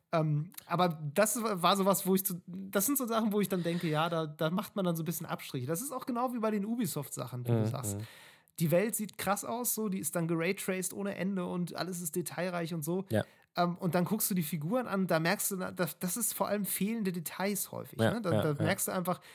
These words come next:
Speaker 1: dass dieses Level der Produktion kommt nicht an den Rest der Produktion
Speaker 2: Ja.
Speaker 1: ran.
Speaker 2: Ich meine, natürlich ist bei, bei so einem, ähm, Indie-Spiel wie Deep Rock Galactic auch immer, auch immer so ein, so ein Effizienzgedanke bei so einer Grafikentscheidung mit dabei, ne? Also das ist,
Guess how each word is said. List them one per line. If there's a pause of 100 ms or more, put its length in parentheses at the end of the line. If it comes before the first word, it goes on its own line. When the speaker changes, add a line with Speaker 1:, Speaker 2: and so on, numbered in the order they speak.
(140)
Speaker 1:
dass
dieses
Level
der
Produktion
kommt
nicht
an (400)
den
Rest
der
Produktion
Speaker 2:
Ja.
Speaker 1:
ran. (680)
Speaker 2:
Ich
meine,
natürlich
ist
bei,
bei
so
einem, (100)
ähm, (300)
Indie-Spiel
wie
Deep
Rock
Galactic
auch
immer, (180)
auch
immer
so
ein,
so
ein
Effizienzgedanke
bei
so
einer
Grafikentscheidung
mit
dabei,
ne?
Also
das
ist,